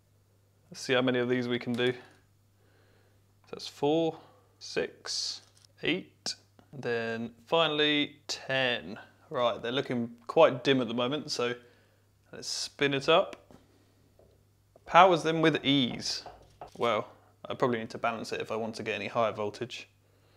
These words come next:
Let's go further. So this is eleven, thirteen, fifteen. The flywheel's slowing down, so let's speed it up again.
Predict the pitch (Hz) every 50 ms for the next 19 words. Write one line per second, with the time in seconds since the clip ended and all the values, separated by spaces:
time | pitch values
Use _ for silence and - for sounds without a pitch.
0 | _ - 135 - - - 123 120 120 - 131 123 120 110 110 107 113 117 - -
1 | - - - 117 120 117 - - 113 113 113 - - - - - - - _ _
2 | _ - - 113 113 113 131 147 165 196 240 247 262 240 - - - _ _ _
3 | _ _ _ - - 147 151 151 - - 165 185 196 208 214 214 202 190 - -
4 | _ _ _ _ _ _ - - 151 147 - - - 202 202 202 202 190 - -
5 | - _ _ _ _ _ _ _ - - - 147 143 139 139 131 - - 147 139
6 | 151 143 143 160 180 185 185 180 - 131 113 95 - - - - 139 135 131 -
7 | 143 - - 156 170 190 226 254 254 -